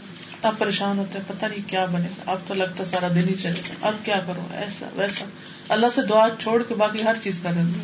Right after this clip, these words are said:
اچھا، لیکن یہاں ہو کیا رہا ہے کہ اللہ کو پتا ہے کہ ایک گھنٹے کے لیے نا،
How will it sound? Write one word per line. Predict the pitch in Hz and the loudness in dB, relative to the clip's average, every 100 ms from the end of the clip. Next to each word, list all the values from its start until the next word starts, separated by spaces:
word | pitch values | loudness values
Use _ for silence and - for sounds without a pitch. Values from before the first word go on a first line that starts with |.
| - - - - - - - | -8 -14 -16 -18 -18 -18 -8
اچھا، | 170 170 175 170 - - - - - - - - | -4 -2 -2 -4 -8 -12 -14 -16 -16 -16 -16 -8
لیکن | 220 285 330 349 320 - | 2 4 6 4 2 0
یہاں | 247 294 311 262 | 2 6 6 6
ہو | 285 | 6
کیا | - 339 | 8 8
رہا | 311 294 277 | 8 8 6
ہے | 330 - | 2 0
کہ | - | -2
اللہ | - 254 311 | 4 6 6
کو | 302 | 4
پتا | 269 269 | 4 4
ہے | |
کہ | 277 | 4
ایک | 269 190 | 4 4
گھنٹے | 196 220 | 4 4
کے | 214 | 2
لیے | 185 175 | 0 -2
نا، | 196 | -4